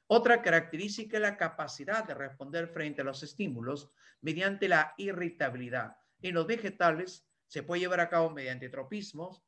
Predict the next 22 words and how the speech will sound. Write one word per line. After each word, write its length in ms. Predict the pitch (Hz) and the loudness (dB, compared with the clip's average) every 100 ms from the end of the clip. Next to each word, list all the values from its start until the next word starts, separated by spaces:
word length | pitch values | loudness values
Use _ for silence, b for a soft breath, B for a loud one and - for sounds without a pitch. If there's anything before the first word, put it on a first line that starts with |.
| _ _ - | _ _ -12
una 180 | 147 | -4
respuesta 640 | 143 135 139 190 196 220 214 | -4 -4 -6 -6 -4 -4 -6
que 120 | 185 | -10
sigue 220 | 202 190 | -6 -2
la 100 | 170 | -4
misma 200 | 180 170 | -4 -4
dirección 500 | 156 151 - 160 156 | -4 -4 -2 0 0
que 100 | 151 | -4
el 60 | 131 | -4
estímulo. 540 | 127 165 117 107 110 _ _ _ _ - | -4 -6 -6 -10 -16 _ _ _ _ -4
Las 160 | 139 | -4
náuseas, 580 | 127 147 - 180 185 190 - B - | 0 0 -2 -4 -4 -4 -12 B -4
donde 220 | 170 165 | 0 2
la 80 | 160 | 2
respuesta 400 | 156 - 202 202 | 0 -2 -2 -2
es 160 | 202 | -2
independientemente 1120 | 208 190 180 156 165 202 180 165 170 170 180 | -2 -4 -4 -6 -4 -4 -4 -4 -4 -4 -2
de 140 | 160 151 | 0 0
la 140 | 127 | 0
dirección 480 | 120 139 131 123 143 135 | -2 -6 -6 -6 -8 -6
del 120 | 131 | -6
estímulo. 440 | 127 185 104 101 | -6 -8 -8 -12